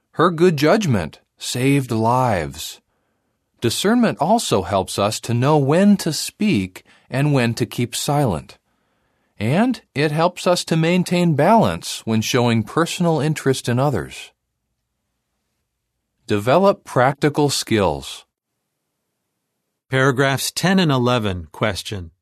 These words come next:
Speaker 2: How can you benefit yourself and others by reading and writing well?
Speaker 1: A Christian woman needs to develop practical skills. Some skills that a girl learns in childhood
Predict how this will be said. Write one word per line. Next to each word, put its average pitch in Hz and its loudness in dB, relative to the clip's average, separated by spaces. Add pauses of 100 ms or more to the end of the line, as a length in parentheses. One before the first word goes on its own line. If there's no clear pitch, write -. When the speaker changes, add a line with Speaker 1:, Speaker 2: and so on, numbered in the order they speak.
(440)
Speaker 2:
How 214 2
can 220 4
you 151 4
benefit 143 0
yourself 170 0 (120)
and 131 0
others 110 0 (160)
by 143 2
reading 180 0
and 165 0
writing 120 0
well? 95 -8 (1500)
Speaker 1:
A 123 0
Christian 180 0
woman 107 0
needs 131 -2
to 190 -4
develop 117 0
practical 139 -2
skills. 135 -2 (840)
Some 208 0
skills 127 2
that 113 0
a 101 2
girl 143 2
learns 170 4
in 143 2
childhood 113 2